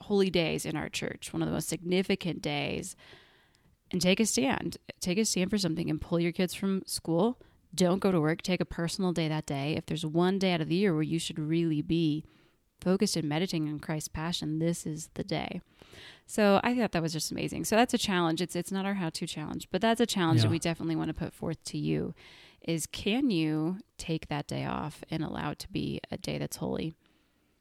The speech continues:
Speaker 1: On this day, um, is a great day to do some things in the home. Um, one thing we do in the morning is we have hot cross buns, which I always make on Holy Thursday.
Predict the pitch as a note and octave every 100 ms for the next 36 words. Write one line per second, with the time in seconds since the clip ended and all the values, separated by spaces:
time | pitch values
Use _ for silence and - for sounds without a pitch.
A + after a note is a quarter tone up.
0 | _ _ _ _ _ _ - - - G3
1 | A3 B3 - G#3+ G#3+ B3 C#4 - F#3 E3+
2 | E3 D#3+ D3+ _ _ D#3+ F3+ F3+ F#3 G3
3 | G3+ F#3 F#3 F#3+ - F3+ E3+ E3+ E3+ F3
4 | F3 - - _ _ _ - F#3+ G3 F#3
5 | F#3 F#3 F#3 F3+ F#3+ F3+ F3+ F#3 - E3
6 | D#3+ D#3 - G3 G#3 G#3+ G#3 G3+ F#3+ F#3
7 | F3+ F3 F3 F3 E3+ F3 E3+ - E3+ -
8 | E3 E3+ - E3 E3 E3+ - F3+ E3 E3
9 | D#3+ D#3 E3 D#3 - D#3+ - D#3